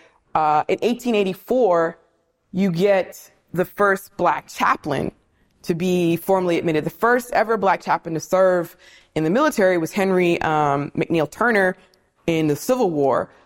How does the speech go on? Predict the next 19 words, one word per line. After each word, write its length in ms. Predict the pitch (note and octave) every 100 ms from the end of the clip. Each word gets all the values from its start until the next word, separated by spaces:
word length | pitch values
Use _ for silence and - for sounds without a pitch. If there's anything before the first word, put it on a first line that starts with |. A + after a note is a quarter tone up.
| _
But 140 | - F3
after 260 | G3+ F#3+
that, 420 | F3+ A3+ A#3+ C3+ - - _ _ -
it's 180 | F#3
not 180 | F#3+ G3+
until 180 | G3 F#3+
eighteen 300 | - G#3+ F#3
eighty-four 540 | F3+ E3 - A3 A#3+ F#3+
that 120 | E3+
we 80 | F3
get 460 | E3 E3+ E3+ - _
Henry 320 | - F#3 F3
Vinton 340 | E3 F3 F3+ D#3+
Plummer, 460 | - B3+ A3 C#3 - _ _
who 140 | G#3
was 220 | G3+ F#3+
a, 380 | F3 E3 E3 D#3
uh, 280 | - - F2
follower 760 | F#2 - C#4 G4 C4 E3 D3